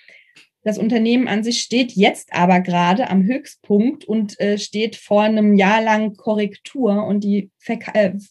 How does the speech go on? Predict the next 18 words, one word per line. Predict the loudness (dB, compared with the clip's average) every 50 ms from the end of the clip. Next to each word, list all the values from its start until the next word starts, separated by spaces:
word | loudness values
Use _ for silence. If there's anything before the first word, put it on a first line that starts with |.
| -14 -8
verlieren | -4 0 2 4 4 4 4 4 2 2
dadurch | 2 0 -2 -2 -4 -8 -10 -8
Geld. | -6 -2 0 2 2 2 0 -4 _ _ _ _ _ _ _ _ _ _ _ _ -20 -20 -20 -20 _ _ _ _ -12
Die | -6 -2
Unwissenheit | -2 0 0 0 -2 -2 -2 -4 -4 -2 -2 -4 -4 -2
an | -2 0 0
der | 0 2
Börse | 2 0 0 0 -2 -4 -6 -6 -6 -8 -10 -10 -8
oder | -4 -2 0 2 2 2 0 -2 -8 _ _ _
ich | -8 -4
sag | -4 -2 0 0
mal, | 0 0 2 0
hier | 0 -2 0 0 2
musst | 2 0 0 -4 -8
du | -12 -8
auch | -6 -4 -2 -2 -2 -4 -8 _ _ _ _ _ _ _ _ _ _ _ _ _ _ _ _ _ _
Mindset | -6 -4 -2 -2 -4 -4 -6 -6 -4 -4 -4 -4 -4 -4
haben. | -2 -2 0 -2 -2 -4 -4 -6 -6